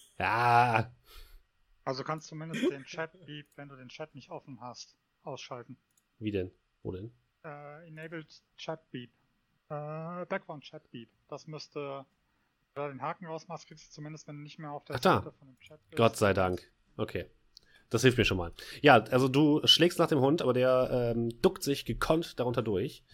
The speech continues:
Speaker 1: Ähm, damit hast du deine Aktion verbraucht. Und der andere Hund, ähm, stürmt jetzt auch auf dich zu, äh, Kerl.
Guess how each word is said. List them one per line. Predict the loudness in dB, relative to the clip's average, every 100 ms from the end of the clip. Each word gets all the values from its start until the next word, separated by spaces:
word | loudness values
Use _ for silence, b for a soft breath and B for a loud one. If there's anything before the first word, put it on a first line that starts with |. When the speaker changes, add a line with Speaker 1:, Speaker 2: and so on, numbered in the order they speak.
| b b b b -4
Speaker 1:
Ähm, | -2 0 -2 -2 -2 -2 -6 _ _ _ _ _ _ _ -4
damit | 0 0 0
hast | -2
du | 0
deine | 0
Aktion | 0 -2 0 0 -2
verbraucht. | -6 -6 -4 2 2 2 -4 -14 _ -20 _ _ _ _ _ B B B B B B _ _ _ _
Und | -2 0 0 0 -2 -6 -10 -20 _
der | 2 4 4 2 0 -4 _ -20 2
andere | 6 8 8 6
Hund, | 4 2 -2
ähm, | 2 2 2 2
stürmt | 6 6
jetzt | 4 -2
auch | 0
auf | 0
dich | -4 -2
zu, | -2 -2 -2
äh, | -4 -4
Kerl. | -4 -4 -4 -6